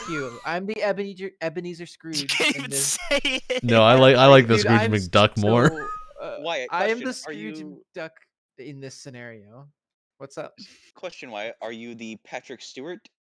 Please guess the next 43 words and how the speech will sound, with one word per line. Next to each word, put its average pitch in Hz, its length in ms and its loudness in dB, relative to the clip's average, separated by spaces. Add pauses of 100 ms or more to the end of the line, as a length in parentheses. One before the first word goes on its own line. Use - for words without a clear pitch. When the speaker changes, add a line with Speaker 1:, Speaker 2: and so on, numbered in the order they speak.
Speaker 4:
uh, 143 260 -10
Ebenezer 170 680 -12
or 240 200 -10
the 113 140 -10
Jim 139 340 -12
Carrey 127 420 -8
Ebenezer? 82 580 -12 (460)
Speaker 1:
Oh, 165 280 -2 (140)
Jim 175 340 -10
Carrey. 143 300 -8
It's - 160 -18
not 143 180 -10
even 107 200 -18
a 104 80 -20
question. 113 760 -16
Speaker 4:
Mm. 78 140 -20 (180)
Speaker 1:
Not 143 220 -12
Speaker 4:
Oh 85 60 -14
my, 87 140 -12
Speaker 1:
even 98 100 -16
a 123 40 -10
Speaker 4:
that 135 160 -8
Speaker 1:
question. 127 180 -10 (280)
Speaker 4:
protruding 147 460 -4
chin, 98 560 -10
my 104 180 -8
God. 95 260 -6 (1800)
Speaker 3:
Yeah, 82 100 -4
I - 20 -4
was 85 120 -6
gonna 110 140 0
say, 90 160 -4
Wyatt, 85 400 -2
I 90 140 -2
have 80 160 -4
no 82 220 -6
doubt 80 260 -4
about 80 280 -12
that. 71 300 -10
You 85 200 -8
are 76 120 -8
the, - 220 -14
uh, - 160 -14